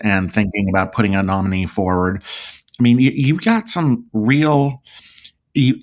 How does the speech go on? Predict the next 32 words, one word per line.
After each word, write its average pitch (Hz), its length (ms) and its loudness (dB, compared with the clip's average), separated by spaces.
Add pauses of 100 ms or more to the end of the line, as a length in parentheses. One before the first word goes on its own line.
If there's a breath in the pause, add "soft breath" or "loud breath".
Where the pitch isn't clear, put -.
(160)
in 127 120 2
a, 123 80 4
in 127 180 2
a 120 80 6
race 160 340 0
that, 123 260 0
you 120 80 2
know, 101 260 2 (1600 soft breath)
ultimately 123 520 4
might 117 340 6
be, 139 260 2
end 131 160 4
up 131 100 2
being 117 140 4
decided 110 300 2
by 104 140 2
fewer 117 220 2
than 101 120 0
a 92 40 -4
hundred 110 280 2
thousand 95 340 0
votes 127 260 0
in 92 120 -4
three 101 200 -4
states, - 540 -2 (600 loud breath)
you've, 151 420 -2
you've, 131 300 2 (240)
every 160 340 0
little 131 440 4
bit 117 380 0
of 90 260 -2
gradation 101 840 0